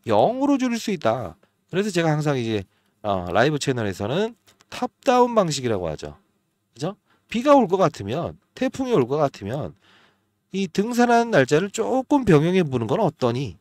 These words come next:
이 뜻이에요. 그게 바로 안정적이고 삼천만 원을 가지고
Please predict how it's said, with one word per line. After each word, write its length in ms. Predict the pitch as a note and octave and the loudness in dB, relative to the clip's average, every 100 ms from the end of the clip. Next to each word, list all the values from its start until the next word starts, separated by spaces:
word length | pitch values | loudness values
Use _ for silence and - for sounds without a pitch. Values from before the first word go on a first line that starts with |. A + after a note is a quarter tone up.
| - | -12
이 100 | G3 | -4
뜻이에요. 680 | - C4 B2+ E2+ D2 E2+ F#2+ _ _ _ _ - _ | 0 0 0 -4 -6 -12 -18 _ _ _ _ -20 _
그게 260 | - D#3 G#3 | -6 2 2
바로 380 | A2+ A2+ G#3 - _ _ _ _ _ _ _ - | 4 2 0 -6 _ _ _ _ _ _ _ -18
안정적이고 1000 | F2 G2 A2 F3+ F3+ D3 G2 D2+ D2+ D#3 | -14 -8 -2 -2 0 -2 -4 -6 -8 -12
삼천만 580 | - G3 G#3 A#3 G#3+ G3+ | -12 -10 -4 -2 0 0
원을 180 | F#3+ E3+ | 0 0
가지고 420 | C3+ A2+ D3+ G#3 | -2 -2 -4 -4